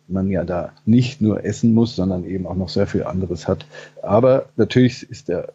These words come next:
der Hauptgrund, warum wir dort als Gourmet-Club hinfahren, die interessanten neuen, äh, Köche und Restaurants, die es dort eben gibt.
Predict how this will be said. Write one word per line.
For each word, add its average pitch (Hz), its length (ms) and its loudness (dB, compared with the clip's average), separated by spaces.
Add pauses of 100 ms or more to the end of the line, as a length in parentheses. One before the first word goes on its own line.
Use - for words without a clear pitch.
(120)
der 80 180 -14
Hauptgrund, 120 580 0
warum 107 320 0
wir 123 220 4
dort 104 240 2
als - 180 -12
Gourmet-Club 95 540 -6
hinfahren, 101 520 -2 (400)
die 113 260 6
interessanten 120 920 2
neuen, 104 520 6
äh, 120 640 2
Köche 117 420 4
und 117 340 2
Restaurants, 95 600 -2
die 110 100 4
es 107 140 0
dort 95 280 2 (360)
eben 113 200 4
gibt. - 340 -2